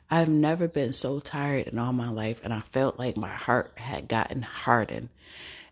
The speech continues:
And <clears throat> right before I went to sleep or whatever, I was watching, um, I don't know if you guys know, but, uh, Dar-, know him, but it's, uh,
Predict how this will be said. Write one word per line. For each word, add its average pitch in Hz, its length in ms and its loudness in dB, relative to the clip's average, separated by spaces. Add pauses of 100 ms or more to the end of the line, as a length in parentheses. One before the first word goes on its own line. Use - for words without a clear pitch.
And 143 580 4 (220)
<clears throat> - 100 10 (1300)
right 147 320 2
before 135 880 2 (760)
I 147 100 2
went 151 220 6
to - 120 -2
sleep 147 440 8
or 123 120 8
whatever, 127 520 2 (600)
I 143 80 6
was 135 200 6
watching, 131 680 2
um, 117 560 -4 (200)
I 135 100 -2
don't 135 160 2
know 123 400 2 (200)
if - 220 -6
you 120 60 -8
guys 113 360 0
know, 123 180 0
but, - 220 -4
uh, 104 220 0 (180)
Dar-, 131 240 2 (100)
know 123 360 4
him, 120 200 0
but 101 180 -4
it's, 117 180 -6 (320)
uh, 120 420 -8